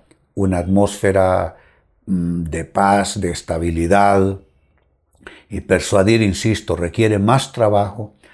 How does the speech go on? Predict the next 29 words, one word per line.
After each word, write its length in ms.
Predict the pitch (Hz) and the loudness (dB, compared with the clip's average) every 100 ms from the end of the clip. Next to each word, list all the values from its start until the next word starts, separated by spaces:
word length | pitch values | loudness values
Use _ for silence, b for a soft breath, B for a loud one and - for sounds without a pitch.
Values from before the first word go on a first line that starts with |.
| b _ | b _
requiere 360 | 90 - 87 | -8 -4 -2
más 300 | 87 107 127 | 2 2 0
esfuerzo 760 | 131 - - 101 95 - 101 98 B B _ | -2 -6 -2 2 2 0 -6 -6 B B _
y 60 | 82 | -6
requiere 380 | 76 90 98 | -4 2 2
más 260 | 104 110 - | 4 2 0
elementos 560 | 117 98 101 101 110 - | 0 2 2 2 -2 -2
que 120 | 92 | -2
solo 340 | - 101 107 | 2 4 4
estar 340 | 104 - 101 101 | 2 0 0 2
uno 220 | 110 101 | 2 4
muy 240 | 98 104 | 4 2
emotivo 680 | 98 90 87 - 110 104 101 B B B - | 0 0 -2 0 2 0 -2 B B B -2
y 120 | 110 | 2
muy 300 | 98 104 98 | 2 2 0
apasionado. 1000 | 78 85 - - 73 69 62 58 62 - _ _ _ _ _ B B B B B - | -4 -8 -10 -12 -12 -10 -12 -12 -16 -18 _ _ _ _ _ B B B B B 0
Vuelvo 240 | 220 214 | 2 4
al 120 | 190 | 2
texto 360 | 190 190 - 151 | 2 2 2 4
bíblico 520 | 139 160 160 143 127 | 4 4 4 4 4
de 120 | 113 | 4
inicio, 500 | 110 120 139 - 190 | 4 4 4 4 4
libro 340 | 143 127 120 120 | 4 4 6 6
de 140 | 110 | 6
Eclesiastés, 720 | 101 107 98 101 - 127 139 | 4 0 0 0 0 0 0
capítulo 540 | - 107 113 127 113 | 0 -2 -2 0 2
diez, 320 | 101 110 113 127 | 2 2 0 2
versículo 680 | 131 90 104 98 123 120 123 | 0 0 -4 0 2 2 2
cuatro. 540 | 180 87 - 87 73 | 2 2 -2 -8 -10